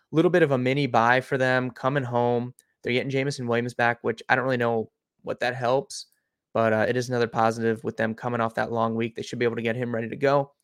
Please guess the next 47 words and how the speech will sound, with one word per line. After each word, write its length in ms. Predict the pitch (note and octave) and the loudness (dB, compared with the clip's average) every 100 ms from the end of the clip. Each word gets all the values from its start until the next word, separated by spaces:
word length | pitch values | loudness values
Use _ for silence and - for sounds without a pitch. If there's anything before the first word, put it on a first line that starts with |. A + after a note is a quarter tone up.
| _ _ _ - | _ _ _ -6
Um, 300 | A#2+ A2+ A2 - | -2 0 -2 -2
think 180 | E3+ | 0
the 100 | - | 4
Lions 380 | F#3+ D#3+ D#3+ C#3 | 6 6 4 4
are 60 | B2+ | 2
a 60 | |
very 220 | A#2+ B2 A#2+ | 4 4 4
good 220 | A#2 - | -2 -2
pick 160 | A#2+ | -6
here, 320 | - B2 A#2+ A2+ | -2 0 2 2
and 320 | A2+ A2 A2+ _ _ | 0 -2 -6 _ _
if 160 | - - | -6 6
they're 180 | D3+ C#3 | 6 8
lower 340 | C#3+ D#3+ D#3+ | 8 8 6
owned 300 | C3+ C#3 D3+ | 6 4 2
than 160 | C3 A#2+ | -2 -2
the 100 | A2+ | 4
Dolphins 560 | A#2 C3+ D3+ D3 D3 | 4 4 0 -2 -4
on 140 | A2+ A2+ | -4 -2
the, 100 | A2+ | -2
on 120 | B2 | -2
the 60 | A#2+ | 0
weekend 320 | C#3 D3+ C#3 | 0 2 0
when 100 | A#2+ | 0
Travis 320 | - C3 C3 | -2 -2 -2
posts 300 | - C3 - | -4 -4 -4
his 120 | A2+ | -4
image 340 | A2+ A#2+ A#2+ A#2 | -2 -2 -2 -2
of 180 | A2+ G#2+ | -4 -4
the, 240 | A#2 A2+ | -4 -6
uh, 80 | G#2+ | -8
percentage 420 | - - A#2+ A#2 | -12 -6 -4 -4
of 100 | G#2+ | -4
picks, 300 | C3+ C3 - | 2 2 2
or 40 | A2+ | -4
if 100 | B2+ | 0
you 60 | |
guys 180 | B2 A#2+ | 0 0
can 140 | - | -4
see 260 | A#2 - A#2+ | -8 -4 -2
percentage 460 | A#2 B2 B2+ B2 - | -4 -4 -2 -2 -6
of 120 | - | 0
picks 320 | A#2+ A2+ - _ _ _ - | 0 0 -4 _ _ _ -2
publicly 460 | A#2+ A#2 A#2+ C3 | 0 0 0 0
in 80 | A#2 | 2
your 120 | A2 | 2
leagues, 400 | A2+ C#3 D3 C#3+ | 2 2 2 -4